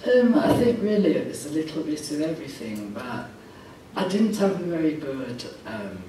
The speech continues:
childhood. Um, I was adopted as a baby, and I frequently got reminded by my adopted parents that what they'd done for me and that they'd take me out the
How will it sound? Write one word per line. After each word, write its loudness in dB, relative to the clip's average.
childhood. -10
Um, -10
I -2
was -6
adopted -8
as -10
a -18
baby, -8
and -10
I -6
frequently -6
got -4
reminded -10
by -10
my -12
adopted -12
parents -10
that -10
what -4
they'd -6
done -12
for -8
me -6
and -8
that -8
they'd -4
take -12
me -10
out -10
the -14